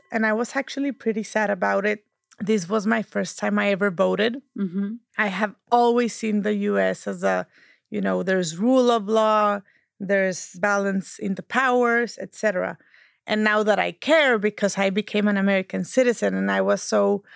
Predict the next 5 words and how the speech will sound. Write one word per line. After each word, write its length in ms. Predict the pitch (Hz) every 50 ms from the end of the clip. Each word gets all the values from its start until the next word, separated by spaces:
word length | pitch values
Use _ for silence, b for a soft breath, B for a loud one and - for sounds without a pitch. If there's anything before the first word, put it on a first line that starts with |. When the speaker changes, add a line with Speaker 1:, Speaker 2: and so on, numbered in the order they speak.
| B B B B
Speaker 1:
looking 440 | 214 220 214 202 - - 202 214 190
forward 480 | - 214 208 202 196 196 202 196 -
to 160 | - - 196 180
voting, 600 | 175 220 226 233 233 220 202 190 185 190 190 - -
and 340 | 214 202 202 196 190 190